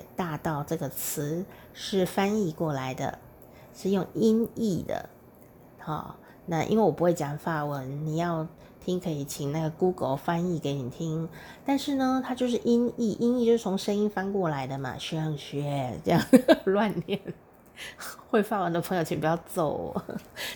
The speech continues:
它就是音译啦，哈。那我想要问的事情就是，请问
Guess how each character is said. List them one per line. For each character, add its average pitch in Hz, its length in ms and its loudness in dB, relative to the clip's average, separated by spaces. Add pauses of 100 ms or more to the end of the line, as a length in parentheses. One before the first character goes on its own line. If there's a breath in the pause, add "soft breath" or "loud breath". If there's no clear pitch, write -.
它 214 80 6
就 220 100 0
是 220 160 2
音 208 320 2
译 196 200 2
啦， - 260 -4
哈。 - 100 -6 (400 loud breath)
那 311 160 4
我 220 140 6
想 180 180 0
要 170 100 4
问 214 220 6
的 180 100 0
事 196 280 -4
情 170 200 -4
就 180 160 2
是， 185 300 -6 (400 loud breath)
请 147 480 -4
问 240 240 2